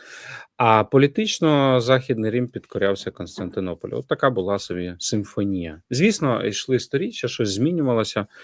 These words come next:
але, м, цивілізаційна роль, е, обох Римів була в тому, щоби, е,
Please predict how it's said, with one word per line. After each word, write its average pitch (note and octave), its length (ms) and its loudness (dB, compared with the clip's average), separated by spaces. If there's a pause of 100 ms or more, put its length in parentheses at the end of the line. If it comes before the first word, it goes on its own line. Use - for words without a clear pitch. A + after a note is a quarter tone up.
(500)
але, C#3 520 10 (760)
м, B2+ 240 4
цивілізаційна D3+ 720 6
роль, E3 280 8
е, C3 220 0
обох C#3 480 6
Римів C#3+ 420 4
була B2 500 2
в B2+ 80 -4
тому, D#3+ 300 -2
щоби, A#2 380 0
е, G#2 100 0